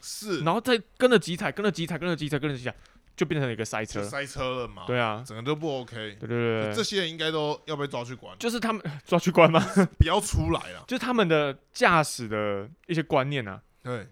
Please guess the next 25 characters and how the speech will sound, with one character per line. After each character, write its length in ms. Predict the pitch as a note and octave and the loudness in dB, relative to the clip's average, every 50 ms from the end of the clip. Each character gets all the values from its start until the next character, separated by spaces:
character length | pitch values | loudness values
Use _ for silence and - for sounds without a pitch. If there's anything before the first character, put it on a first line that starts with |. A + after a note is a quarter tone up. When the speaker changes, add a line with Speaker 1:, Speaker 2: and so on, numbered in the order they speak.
| _ _ | _ _
Speaker 2:
已 100 | - C#3+ | -8 -8
经， 440 | B2 D#3 F#3+ G3+ G3+ G3+ G3+ G3 G3+ - _ | -4 -4 -4 -4 -4 -6 -8 -10 -12 -14 _
已 80 | - C#3 | -8 -6
经 120 | D#3 F3 | -2 -2
有 80 | F#3+ E3 | 0 0
点 100 | D3 B2 | 0 -2
跟 220 | - - D3+ C#3+ | -2 -2 -4 -2
不 100 | C3 C3 | -2 -4
上 320 | B2 - D3+ B2 A2+ A2 - - _ _ _ _ _ _ _ _ _ | -2 -2 -4 -4 -4 -8 -14 -18 _ _ _ _ _ _ _ _ _
法 180 | - C3 A2 B2+ | -4 -4 -4 -2
规 280 | - C#3 C3+ C3+ C3+ | 0 0 2 2 0
限 240 | C3 - C#3+ B2+ A2+ | -2 -4 -6 -6 -6
制 200 | - A#2+ A2+ G#2 | -8 -8 -8 -8
了。 60 | F2+ | -6
Speaker 1:
跟 120 | - C3 B2+ | -4 -4 -4
不 80 | B2 | -4
上。 240 | A#2 C3 A#2+ G#2 F#2+ - _ _ | -4 -4 -6 -6 -8 -14 _ _
Speaker 2:
对， 100 | A#2+ A#2+ | -6 -4
对， 120 | A2+ A2+ | -2 -2
对， 320 | A2 A2 G#2+ G#2+ G#2 G2+ G2 | -2 -2 -4 -4 -4 -6 -6
对。 80 | G2+ | -8
Speaker 1:
太， 260 | - - C3+ B2+ A#2 - _ | -10 -10 -10 -10 -10 -12 _
太 220 | - - C#3+ C3+ | -4 0 0 2
烂 200 | C3 B2+ A#2 G#2 F#2+ | 2 2 0 -2 -4
了。 120 | F#2+ - | -8 -16